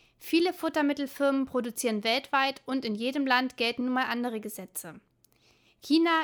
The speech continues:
Indien oder Thailand gelten zum Beispiel als Hauptursprungsländer für Hundekauknochen aus Rinderhaut. Die Hygiene-, Umwelt- und Tierschutzstandards dort sind dabei nun mal andere als bei uns.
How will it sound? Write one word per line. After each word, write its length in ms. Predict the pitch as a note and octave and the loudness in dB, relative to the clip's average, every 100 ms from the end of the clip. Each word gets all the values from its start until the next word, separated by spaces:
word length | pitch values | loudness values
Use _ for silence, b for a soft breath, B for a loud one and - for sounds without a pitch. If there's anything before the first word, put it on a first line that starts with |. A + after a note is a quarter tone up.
| - | 2
Indien 400 | C#4 D4+ D4+ C#4 | 4 4 4 0
oder 240 | A#3+ A3+ | 0 -2
Thailand 560 | - B3 C4+ C#4 C4+ - | 0 0 2 0 0 -2
gelten 260 | A#3 A#3+ | -4 -4
zum 180 | A3+ A3+ | -6 -4
Beispiel 380 | G#3+ A3+ - A3+ | -2 -2 -4 -6
als 180 | G#3 - | -6 -2
Hauptursprungsländer 1000 | C4+ - C4 - C4 B3 B3 A#3+ A#3+ A#3+ | -4 -2 -8 -6 -8 -6 -4 -2 -2 -4
für 220 | - B3 | -2 -2
Hundekauknochen 760 | C4 C#4 C4 A#3+ A3 A#3+ A3+ A3+ | 2 2 0 -2 -2 -2 -4 -4
aus 220 | A#3 - | -6 -4
Rinderhaut. 640 | A#3+ G#3+ F#3+ F#3 D#3+ - - b b b b b - | -2 -2 -2 -6 -12 -16 -20 b b b b b -4
Die 160 | B3 | -2
Hygiene-, 480 | A#3+ - B3 D4+ D#4 | 0 -2 0 0 0
Umwelt- 420 | - C#4+ C#4+ C#4+ | 2 2 2 0
und 120 | A3 G#3 | -4 -6
Tierschutzstandards 880 | D4 D4 C#4+ - C4 C4 C4 C4 - | -6 -4 -6 -4 -2 0 -2 -2 -2
dort 300 | B3 B3+ - | 0 0 -4
sind 240 | B3 B3+ | -6 -2
dabei 340 | A3+ A3+ G#3+ G#3+ | -2 0 -2 0
nun 220 | B3 D4 | 0 0
mal 140 | C#4+ | 0
andere 340 | A#3 B3 A#3+ A3+ | 0 -4 -2 -2
als 220 | A3 - | -4 -6
bei 160 | - | -8
uns. 480 | G#3 G3 G3+ - - | -6 -10 -10 -12 -14